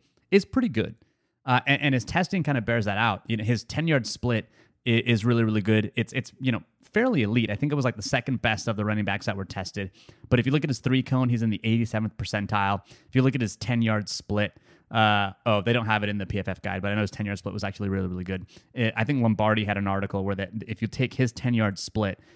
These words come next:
uh, David Lombardi from The Athletic, if you take his ten-yard split,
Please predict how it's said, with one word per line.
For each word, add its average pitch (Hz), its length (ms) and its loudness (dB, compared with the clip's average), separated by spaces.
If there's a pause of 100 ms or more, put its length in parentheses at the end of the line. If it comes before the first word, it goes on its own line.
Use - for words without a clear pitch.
(200)
uh, 107 200 2
David 107 240 4
Lombardi 95 320 0
from 101 160 -4
The 98 80 -2
Athletic, 95 400 -4 (140)
if 101 80 -4
you 120 40 0
take 131 160 0
his 123 140 2
ten-yard 113 440 2
split, 101 360 -4